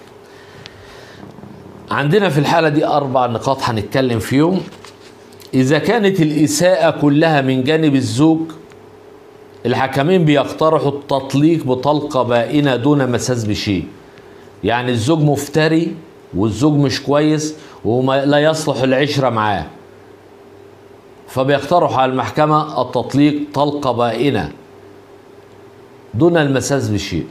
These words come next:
يعني كل حاجتها تاخدها بطلقة بائنة وكل حقوقها تاخدها، لأن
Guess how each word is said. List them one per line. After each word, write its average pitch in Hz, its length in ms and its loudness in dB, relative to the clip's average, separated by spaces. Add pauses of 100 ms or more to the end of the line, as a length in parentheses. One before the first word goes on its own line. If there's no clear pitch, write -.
(160)
يعني 117 220 -2
كل 131 300 2
حاجتها 131 380 -2
تاخدها 151 720 -2
بطلقة 143 380 -4
بائنة 98 420 -2 (1800)
وكل 147 440 2
حقوقها 143 580 0
تاخدها، 147 640 -2 (360)
لأن 120 360 0